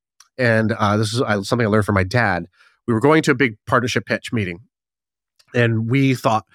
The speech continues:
we thought, "They have this thing, and with our technology, they're gonna get this huge yield, this huge result." And the result is, like, a hundred times better than their current thing. So I was like, "Oh, slam dunk. Put that on the slide, baby.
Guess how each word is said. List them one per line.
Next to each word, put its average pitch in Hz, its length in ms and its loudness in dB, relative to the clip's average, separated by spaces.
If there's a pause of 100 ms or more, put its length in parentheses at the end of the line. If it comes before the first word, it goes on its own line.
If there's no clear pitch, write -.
(160)
we 160 100 4
thought, 135 180 2
"They 175 140 6
have 190 160 4
this 165 180 0
thing, 160 320 2
and 120 120 0
with 117 120 0
our 180 120 4
technology, 135 580 -2
they're 131 120 0
gonna 131 160 -2
get 117 140 -2
this - 240 -8
huge 165 340 0
yield, 120 260 2
this 107 240 -6
huge 202 200 -2
result." 123 480 -2 (760)
And 135 340 2
the 143 220 2
result 147 340 2
is, 139 60 -10
like, 147 140 -2
a 143 80 2
hundred 185 320 2
times 165 240 2
better 127 240 4
than 117 140 2
their 110 80 2
current 110 300 0
thing. 87 180 -8
So - 100 -6
I - 20 -4
was 117 80 -2
like, 107 160 -6
"Oh, 139 160 0
slam 151 460 0
dunk. 131 320 0
Put 175 140 -2
that 190 160 4
on 156 80 0
the 104 80 -6
slide, 139 500 2
baby. 123 300 0